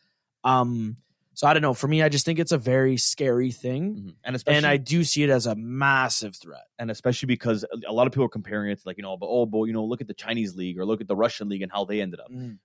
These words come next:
Speaker 2: But go back and look. They never signed this amount of players.
Speaker 1: Yeah.
Speaker 2: What the, all the teams, it, in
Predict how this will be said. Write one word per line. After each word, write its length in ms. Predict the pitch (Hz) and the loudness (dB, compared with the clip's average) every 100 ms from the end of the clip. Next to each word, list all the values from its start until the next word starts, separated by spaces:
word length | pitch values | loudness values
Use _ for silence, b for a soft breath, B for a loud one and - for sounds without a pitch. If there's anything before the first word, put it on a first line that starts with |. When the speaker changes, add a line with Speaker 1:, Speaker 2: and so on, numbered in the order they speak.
| _ | _
Speaker 2:
But 140 | 123 | -2
go 140 | 113 175 | 2 2
back 260 | 170 190 | 2 0
and 200 | 160 110 | 0 0
look. 220 | 120 113 - _ _ _ | 0 -2 -6 _ _ _
They 120 | 147 | 0
never 300 | 135 143 185 | 2 2 2
signed 340 | - 123 131 117 | 0 0 0 0
this 180 | 113 | 0
amount 220 | 110 104 98 | 0 0 0
of 80 | |
players. 440 | - 90 64 76 - | -4 -8 -8 -14 -18
Speaker 1:
Yeah. 180 | 107 95 - _ | -18 -20 -20 _
Speaker 2:
What 220 | 120 151 | 4 4
the, 120 | - - - | 2 -12 4
all 160 | 147 185 | 6 8
the 120 | 208 | 4
teams, 340 | - 143 143 - | 2 -4 -4 -8
it, 120 | 107 - | -16 -16
in 60 | - | -20